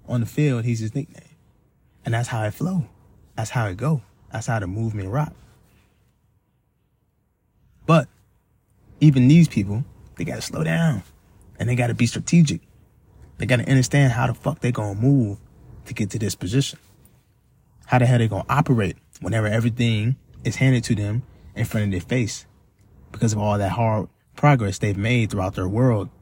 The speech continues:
trying to get into this world. All that acting you did with intention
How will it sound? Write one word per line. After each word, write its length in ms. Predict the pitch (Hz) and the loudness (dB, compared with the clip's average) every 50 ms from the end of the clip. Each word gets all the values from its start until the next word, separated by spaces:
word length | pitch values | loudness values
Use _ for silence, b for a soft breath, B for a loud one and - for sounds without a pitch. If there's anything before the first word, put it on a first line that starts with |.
| _ _ _ _ _ _ _ _ _ _ _ _ _ _ _ _ _ _ _ - - - - | _ _ _ _ _ _ _ _ _ _ _ _ _ _ _ _ _ _ _ -20 -20 -18 -2
trying 180 | - 135 117 | 2 2 2
to 80 | 107 101 | 2 2
get 180 | 95 110 95 87 | 0 -2 -2 -2
into 220 | - - 120 107 | -2 -2 0 2
this 220 | 110 135 131 - | 4 4 4 2
world. 240 | - 90 87 73 - - - _ _ _ _ _ _ _ _ _ _ _ _ _ _ _ _ _ _ _ _ _ _ _ _ _ _ _ _ _ _ _ _ _ _ _ _ _ _ _ _ _ _ - - - _ _ _ _ _ _ _ _ _ _ _ _ _ _ _ _ _ _ _ _ _ _ _ _ _ _ _ _ _ _ _ _ _ _ _ _ - - | 0 -6 -6 -8 -10 -12 -20 _ _ _ _ _ _ _ _ _ _ _ _ _ _ _ _ _ _ _ _ _ _ _ _ _ _ _ _ _ _ _ _ _ _ _ _ _ _ _ _ _ _ -20 -20 -20 _ _ _ _ _ _ _ _ _ _ _ _ _ _ _ _ _ _ _ _ _ _ _ _ _ _ _ _ _ _ _ _ _ _ _ _ -20 -8
All 180 | - - 110 120 | -2 0 2 2
that 140 | 123 107 - - | 2 0 0 -2
acting 380 | 113 127 160 - - 131 110 98 | -2 0 0 0 2 2 2 2
you 100 | 95 92 | 2 0
did 400 | 101 98 90 90 90 90 85 - - - _ _ _ _ _ _ _ _ _ _ _ _ _ _ _ _ - | 0 0 0 0 -2 -2 -6 -8 -16 -20 _ _ _ _ _ _ _ _ _ _ _ _ _ _ _ _ -2
with 220 | - 123 135 - - | 2 2 2 2 2
intention 600 | 127 117 - - 147 151 - - 123 123 123 - | 0 2 6 6 6 6 6 4 -2 -4 -6 -8